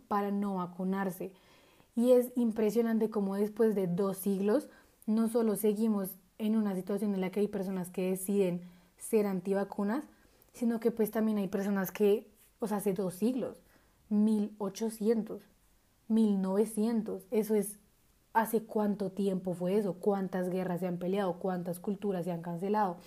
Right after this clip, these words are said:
¿Cuántos reinos han caído y se han vuelto en democracias? Y hay gente que todavía cree que las vacunas te van a dar autismo, que las vacunas son agüita con sal. Es, o sea, es que es impresionante.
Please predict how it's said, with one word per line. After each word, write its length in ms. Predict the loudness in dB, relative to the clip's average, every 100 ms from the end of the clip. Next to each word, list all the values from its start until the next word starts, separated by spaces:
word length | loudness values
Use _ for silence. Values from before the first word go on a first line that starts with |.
| -20 -20 -6
¿Cuántos 480 | 0 2 2 0 0
reinos 440 | 2 2 2 0
han 160 | -2 -2
caído 340 | -2 0 0
y 40 | 0
se 100 | 0
han 120 | 0
vuelto 260 | 0 0 0
en 80 |
democracias? 720 | 0 0 -2 -2 0 0 -2 -4 -16 _ _ _ _ 2
Y 120 | 4
hay 140 | 4
gente 320 | 2 -2 -2
que 120 | -4 -4
todavía 640 | 0 2 4 4 2 -2
cree 400 | -2 2 2 0
que 100 | -2
las 200 | -2 0
vacunas 560 | -2 -2 -2 -2 -4 -8 -16 _ _ _ _ _ -2
te 120 | 0
van 180 | 2 0
a 60 |
dar 120 | 0 0
autismo, 640 | -4 0 4 4 2 -4 -10 _ _ _ _
que 120 | 0 2
las 180 | 2
vacunas 540 | 0 -2 -2 0 -2 -4 -12 -18
son 320 | 0 0 2
agüita 520 | 4 4 4 0 0 -2
con 200 | -2 -2
sal. 360 | 0 0 -2 -8 _ _ _ _ 4
Es, 340 | 6 6 2 -8 -14 -4
o 100 | 0
sea, 100 | 2
es 120 | 2
que 120 | 2
es 40 | 2
impresionante. 880 | 2 0 0 2 4 4 2 -4